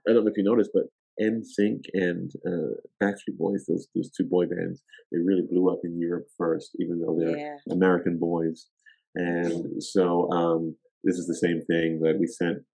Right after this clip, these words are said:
Speaker 1: the soccer over there to get to work out the kinks, and then we brought it back, and now we're,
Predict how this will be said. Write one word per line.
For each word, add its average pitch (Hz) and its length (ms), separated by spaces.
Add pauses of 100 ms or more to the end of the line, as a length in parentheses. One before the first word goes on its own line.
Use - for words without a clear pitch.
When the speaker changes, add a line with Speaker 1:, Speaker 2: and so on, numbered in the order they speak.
(200)
Speaker 1:
the - 60
soccer 82 360
over 80 140
there 80 180
to 80 100
get 80 220 (260)
to 82 220 (260)
work 127 200
out 120 140
the 101 60
kinks, 87 320
and 87 60
then 85 80
we 85 80
brought 80 240
it 80 120
back, 76 280
and 76 120
now 76 160
we're, 73 260